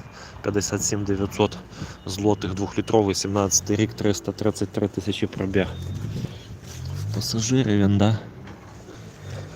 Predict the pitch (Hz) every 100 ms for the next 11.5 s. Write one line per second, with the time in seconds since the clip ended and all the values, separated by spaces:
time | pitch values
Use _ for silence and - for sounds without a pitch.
0 | - - - - - - - - - -
1 | - - - - - - 98 - - -
2 | - 98 95 - 104 104 - - - -
3 | - - - - - 104 101 90 - -
4 | - - - - - 107 107 101 92 95
5 | 95 101 104 98 95 - - 113 104 98
6 | 104 - 117 120 117 120 - - - -
7 | - - - - - - - - - -
8 | - - 113 123 120 120 113 95 - -
9 | - - - - - - - - - -
10 | - - - - - - - - - -
11 | - - - - 104